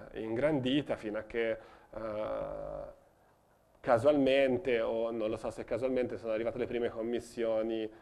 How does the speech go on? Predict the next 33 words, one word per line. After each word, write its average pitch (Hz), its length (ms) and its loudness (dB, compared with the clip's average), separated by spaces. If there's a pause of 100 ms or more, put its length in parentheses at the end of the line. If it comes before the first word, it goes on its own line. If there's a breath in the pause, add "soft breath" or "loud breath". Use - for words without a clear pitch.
(160 loud breath)
anche 113 340 -2
da, 104 1160 -2
da 120 160 -8
paesi 117 500 -2 (300)
dalla - 280 -10
parte - 260 -14
di 113 80 -12
là 120 100 -6
del 120 240 -6
mondo, 120 520 2
eh, 110 180 -4
magari 117 360 4
anche 120 180 0
cose 117 240 4
gratuite 117 420 0
per 110 160 -4
piccole 117 680 -6 (180)
riviste 120 600 -2
o 101 40 0
per, 110 240 -2
eh, 110 340 2
riviste 110 380 -2
che 113 60 -4
andavano 117 260 -2
solo 120 220 -2
online, 120 500 2
e 104 60 -8
di 110 100 -6
lì 113 140 -2
piano 101 200 -8
piano 104 280 -6
la 101 80 -6
cosa 101 360 -6